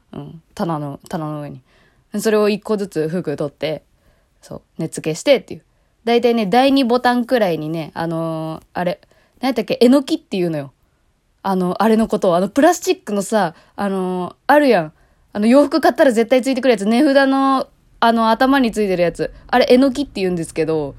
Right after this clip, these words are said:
あの、業界用語ですね。あの、えのきは、大体第二ボタンにつけるとか、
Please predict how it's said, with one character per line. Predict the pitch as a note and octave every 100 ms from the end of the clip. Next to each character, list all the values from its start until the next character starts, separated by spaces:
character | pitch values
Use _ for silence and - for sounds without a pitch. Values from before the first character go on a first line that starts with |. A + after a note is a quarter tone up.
| -
あ | -
の、 | E3
業 | E3 G#3
界 | G3+ G#3
用 | F#3
語 |
で | D3+
す | -
ね。 | D3+
あ | D#3+
の、 | G#3
え | -
の | A#3 C4
き | C4
は、 | C#4+ F4 -
大 | G3+
体 | G#3
第 | G3 A3
二 | G#3+
ボ | G3+
タ | G#3
ン | E3
に | D#3+
つ | -
け | F#3+
る | F#3
と | E3+
か、 | F3 D3+